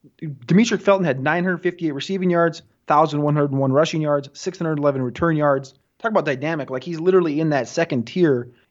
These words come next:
in dynamic score with Curtis Samuel, Randall Cobb, Greg Ward. And then, like, we're not even getting into Odell Beckham being a year away from having an opt-out in his contract where they can give him zero dollars.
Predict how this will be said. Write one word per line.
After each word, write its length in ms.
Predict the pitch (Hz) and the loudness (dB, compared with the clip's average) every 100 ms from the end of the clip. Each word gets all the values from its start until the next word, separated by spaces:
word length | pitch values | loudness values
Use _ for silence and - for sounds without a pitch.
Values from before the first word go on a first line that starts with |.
| - | -2
in 160 | 156 | 0
dynamic 400 | 139 127 139 143 | 2 2 2 0
score 180 | 127 131 | -6 -8
with 140 | 120 - | -8 -4
Curtis 260 | 156 143 | -4 -4
Samuel, 440 | 143 131 123 123 - | -2 -2 0 -2 0
Randall 300 | 127 131 120 | 0 0 0
Cobb, 440 | 127 117 107 - | -2 -2 -2 -8
Greg 260 | - 135 110 | 0 0 0
Ward. 440 | 107 113 113 110 - _ _ - | -4 -4 -4 -6 -12 _ _ -10
And 140 | 117 | -2
then, 140 | 143 143 | 0 0
like, 140 | 127 | 0
we're 80 | 156 | 2
not 160 | 160 | 2
even 200 | 151 143 | 2 0
getting 240 | 135 131 131 | 0 0 0
into 500 | 135 139 131 117 120 _ _ _ _ _ | -2 0 0 0 -4 _ _ _ _ _
Odell 320 | 143 156 151 135 | -2 2 2 2
Beckham 600 | 139 139 143 131 123 - - | 2 0 0 -2 -4 -10 -6
being 460 | 143 135 131 120 - | 0 0 0 -2 -4
a 60 | 127 | -2
year 200 | 139 139 | 0 2
away 280 | 131 135 | 2 2
from 140 | 127 113 | 0 0
having 260 | 127 131 | 2 2
an 80 | 123 | 0
opt-out 360 | 120 135 135 123 | 2 2 2 0
in 60 | |
his 100 | 117 | 0
contract 540 | - 135 131 139 117 127 | -6 -2 0 0 -2 -2
where 80 | 120 | -6
they 80 | |
can 100 | 117 | -2
give 140 | 127 127 | -2 0
him 100 | 120 | 0
zero 380 | 113 151 143 127 | 4 6 6 4
dollars. 560 | 123 120 117 113 - | 2 4 2 0 -6